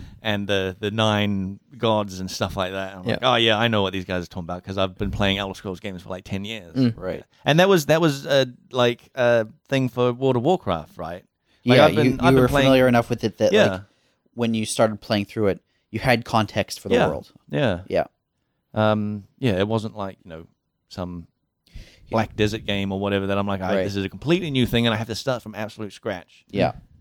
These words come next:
Speaker 3: Um, when you're playing it, do you feel, so one of the great things about World of Warcraft, the, the, that game is structured to be very sticky. Like, the, although there's a lot of, like, "Kill ten of these guys"
Speaker 1: Yeah.
Speaker 3: quests, um, the fact that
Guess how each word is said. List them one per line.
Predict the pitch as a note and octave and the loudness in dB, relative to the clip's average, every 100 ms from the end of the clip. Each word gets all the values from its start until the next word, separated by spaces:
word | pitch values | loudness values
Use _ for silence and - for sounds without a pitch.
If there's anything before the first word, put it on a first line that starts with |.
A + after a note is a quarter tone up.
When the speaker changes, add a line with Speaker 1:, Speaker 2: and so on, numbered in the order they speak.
| - - _ _ _ | -20 -20 _ _ _
Speaker 3:
Um, | A2+ A2+ G2+ | 2 2 2
when | B2+ | 0
you're | D3 | 0
playing | - B2+ C3 G#2+ | 0 2 2 0
it, | F#2+ | -2
do | A2+ | -4
you | A2 | -4
feel, | - B2+ - | 0 0 0
so | - A#2 G#2 - _ _ - | 2 2 2 -4 _ _ -2
one | C3+ | 2
of | D3+ | 4
the | |
great | B2 B2 | 4 2
things | B2 A2+ | 0 0
about | G2 G2 | 0 0
World | F2 | -2
of | |
Warcraft, | F#2 F2+ - - - _ _ _ _ | -2 -4 -8 -16 -18 _ _ _ _
the, | - A2+ A2 | 0 2 2
the, | A#2+ A2 - _ _ | -4 -6 -6 _ _
that | A#2+ A2+ - _ | 2 2 -2 _
game | - A#2 | 0 0
is | G#2+ | 0
structured | - A2 - A2 G2 _ _ _ | -2 -4 -4 -6 -6 _ _ _
to | - | -8
be | G2+ | -4
very | G2 F#2 | -2 -2
sticky. | - G2+ B2 C3 _ _ _ _ | -6 -8 -6 -8 _ _ _ _
Like, | G2+ - - _ _ _ _ _ _ _ | -2 -2 -10 _ _ _ _ _ _ _
the, | - A2+ A2+ - _ _ _ | 2 2 2 -4 _ _ _
although | A2 B2 C3 | 4 6 6
there's | B2 | 4
a | A2 | 4
lot | G#2+ | 4
of, | G#2+ F#2+ | 2 0
like, | F#2 _ | -4 _
"Kill | - F3 | 0 0
ten | - F3 | 0 -2
of | E3 | 0
these | E3 | 0
guys" | F3 D#3+ B2 G#2+ | 4 6 6 4
Speaker 1:
Yeah. | G2 | 2
Speaker 3:
quests, | E2 - - - _ _ _ _ | 0 -2 -14 -20 _ _ _ _
um, | G2 G2 F#2+ - | 2 2 2 -6
the | G#2 | -4
fact | G2 A2 - | 0 0 -2
that | G#2+ | -4